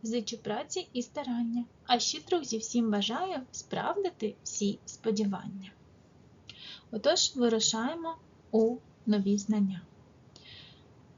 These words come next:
На екрані ви бачите правила поведінки в кабінеті інформатики.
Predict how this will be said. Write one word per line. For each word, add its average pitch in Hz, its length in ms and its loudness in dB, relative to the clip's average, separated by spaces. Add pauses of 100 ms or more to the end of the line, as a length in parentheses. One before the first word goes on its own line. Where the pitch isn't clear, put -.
(160)
На 311 220 -2
екрані 233 580 2 (380)
ви 233 120 2
бачите 247 500 0
правила 226 540 2
поведінки 220 640 2
в - 60 -14
кабінеті 214 600 4
інформатики. 208 880 0